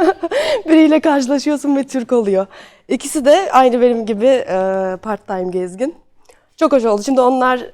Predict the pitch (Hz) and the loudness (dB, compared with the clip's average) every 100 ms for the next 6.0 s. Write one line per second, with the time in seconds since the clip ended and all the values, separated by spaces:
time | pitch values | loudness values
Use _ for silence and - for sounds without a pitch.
0 | _ _ - - 233 226 226 233 233 220 | _ _ -14 -6 -2 0 2 0 0 -4
1 | 220 233 214 190 - 202 190 214 220 220 | -4 0 0 -2 -6 -6 -2 -2 -2 -2
2 | 214 220 226 202 202 233 226 294 - - | -4 -4 -6 -6 -2 0 0 -2 -8 -14
3 | _ _ _ 226 240 240 240 247 226 226 | _ _ _ -4 -4 -4 -6 -6 -2 0
4 | 226 226 220 208 208 240 233 214 214 208 | 2 2 0 0 0 -2 -4 -2 -2 -4
5 | 214 202 185 - 185 214 220 185 190 214 | -6 -8 -10 -10 -12 -8 -6 -4 -4 -4